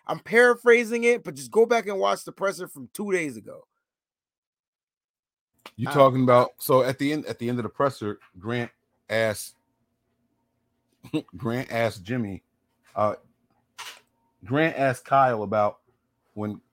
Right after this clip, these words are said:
Speaker 2: Cap was here. Kyle said that you don't wanna have two different, uh, styles of quarterbacks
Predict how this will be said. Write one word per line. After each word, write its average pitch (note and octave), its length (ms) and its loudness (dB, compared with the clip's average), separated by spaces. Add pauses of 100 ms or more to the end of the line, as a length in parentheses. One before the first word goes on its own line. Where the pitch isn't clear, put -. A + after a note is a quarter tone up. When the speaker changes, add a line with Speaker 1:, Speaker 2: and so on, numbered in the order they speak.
(340)
Speaker 2:
Cap D3+ 280 2
was A#2+ 140 -6
here. A2+ 400 -4
Kyle A#2+ 280 2
said A2 220 -4
that G#2 100 -4
you G#2 120 -4
don't A2 200 -2
wanna G#2+ 200 -4
have G#2 340 -2 (440)
two B2 200 0
different, A2+ 380 -2 (220)
uh, F#2+ 320 -2 (100)
styles G#2+ 460 -2
of F2 100 -16
quarterbacks A2 640 -2